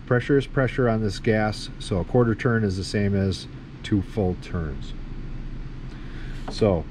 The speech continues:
we're sitting there at about eight P. We're gonna open this up, drop it down, so it's sitting at seven. So we want seven on the acetylene side, we want twenty on the oxygen side.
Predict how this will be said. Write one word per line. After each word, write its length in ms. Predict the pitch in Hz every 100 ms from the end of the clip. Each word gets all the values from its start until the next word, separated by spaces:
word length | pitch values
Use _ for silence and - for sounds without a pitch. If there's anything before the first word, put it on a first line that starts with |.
| -
we're 60 |
sitting 340 | 92 123 117 113
there 240 | 107 107
at 80 | 101
about 280 | 101 98 107
eight 200 | 104 - - - - - - - - - - - - - -
P. 180 | - - - - - - - -
We're 120 | 104 98
gonna 120 | -
open 320 | 117 120 107
this 220 | 104 95
up, 240 | - 147 - - - - - - - - - - - - - -
drop 280 | - 107 98
it 140 | 90
down, 500 | 92 131 135 131 127
so 300 | 110 110 90
it's 160 | 90 -
sitting 240 | 143 110
at 120 | 113 -
seven. 600 | - 139 117 82 76 - - - - -
So 80 | -
we 100 | 107
want 220 | 107 -
seven 520 | - - 151 160 185
on 420 | - 135 135 135
the 340 | 127 131 127 123 - - - - - - - - - - - -
acetylene 540 | - 135 135 151 156
side, 460 | - 151 143 156 170 - 104
we 100 | 101
want 260 | 98 -
twenty 460 | - 107 113 123 127 - - - - - - 95
on 140 | 95
the 140 | 98
oxygen 580 | 98 95 - 90 80 76
side. 460 | - - 71 65